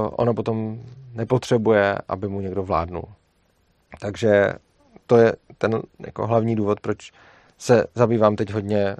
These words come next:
právě vzděláváním a různými přístupy k vzdělávání, že se můžeme vzdělávat tím klasickým způsobem, jako ve standardních školách, nebo se můžeme vzdělávat, eh,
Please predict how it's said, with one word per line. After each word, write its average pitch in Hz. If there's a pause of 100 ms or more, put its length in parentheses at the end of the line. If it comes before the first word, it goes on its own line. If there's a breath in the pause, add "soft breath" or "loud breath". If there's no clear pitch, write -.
(140)
právě 107
vzděláváním 104
a 98
různými 117
přístupy 117
k 101
vzdělávání, 92
že 90
se 104
můžeme 101
vzdělávat 95
tím 95
klasickým 104 (100)
způsobem, 104 (440 loud breath)
jako -
ve 101
standardních 98
školách, 104
nebo 107
se 104
můžeme 98
vzdělávat, 90
eh, 90